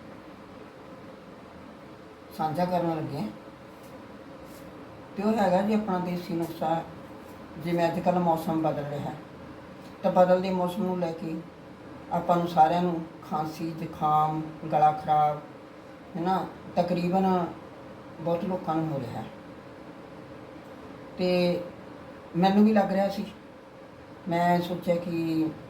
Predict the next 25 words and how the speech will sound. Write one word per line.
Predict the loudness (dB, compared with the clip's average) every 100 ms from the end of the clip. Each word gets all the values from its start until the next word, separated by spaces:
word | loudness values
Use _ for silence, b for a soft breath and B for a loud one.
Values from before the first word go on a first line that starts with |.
| -8
ਕਿਉਂ | -4 2
ਨਾ | 2
ਮੈਂ | 2 0
ਵੀ | 0 0 -4 -10 -16 -16 -16 -16 -16 -4
ਇੱਕ | -4 -2
ਵੀਡੀਓ | -2 2 2 2 0 -2 -8 -14 -16 -16 -14
ਸ਼ੇਅਰ | -6 0 0 2
ਕਰੀਏ | -2 -2 -2
ਕਿ | -2
ਜੋ | 0 2
ਮੈਂ | 2 2 0
ਇਹ | -2 -4
ਤਰੀਕਾ | -2 0 0
ਵਰਤਦੀ | 0 -2 -4 -6 -4
ਹਾਂ। | -6 -8 -16 -16 -18 -16 -16 -16 -16 -16 -16 -14 -6
ਤੇ | -2
ਤੁਸੀਂ | 0 0 0 0
ਵੀ | 4 2 0 -12 -16 -16 -16 -16 -18 -18 -18 -10 -2
ਵੀਡੀਓ | 0 4
ਨੂੰ | 4 4
ਧਿਆਨ | 2 2 2
ਨਾਲ | 0
ਦੇਖਿਓ | -2 -4 -4
ਜੀ, | -4 -6 -10 -16 -18 -18 -18 -18 -18 -16 -16 -16 -16 -16 -18 -10
ਤੇ | -6 -4 -4